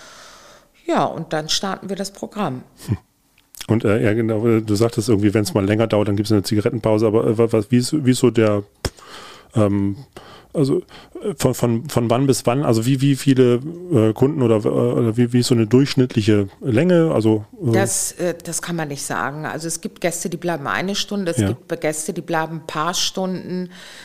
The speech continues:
Speaker 1: äh, es gibt auch Gäste, die bleiben die ganze Nacht, das ist ganz unterschiedlich.
Speaker 2: Das ist natürlich dann auch, äh, wahrscheinlich, äh, ja, je nach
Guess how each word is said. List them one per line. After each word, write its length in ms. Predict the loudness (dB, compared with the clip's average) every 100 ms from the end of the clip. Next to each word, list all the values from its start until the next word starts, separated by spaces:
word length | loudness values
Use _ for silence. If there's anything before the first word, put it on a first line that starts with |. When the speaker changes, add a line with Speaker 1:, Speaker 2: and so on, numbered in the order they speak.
| -16
Speaker 1:
äh, 120 | -6 -6
es 160 | -4
gibt 220 | -8 -6 -6
auch 140 | -4
Gäste, 320 | -4 -4 -6
die 60 | -6
bleiben 360 | -2 -2 -2
die 120 | -6 -6
ganze 340 | -6 -6 -8
Nacht, 340 | -4 -4 -6 -10
das 140 | -6
ist 160 | -6 -6
ganz 240 | -8 -10
unterschiedlich. 920 | -12 -12 -10 -10 -10 -10 -12 -12 -16 _ _ _
Speaker 2:
Das 80 | -14
ist 40 | -6
natürlich 220 | -2 0
dann 120 | 0
auch, 160 | 0 -2
äh, 100 | -4
wahrscheinlich, 360 | -2 -2 -4
äh, 140 | -4 -6
ja, 120 | -8 -10 -20 -18 -6
je 80 | -4
nach 240 | -4 -6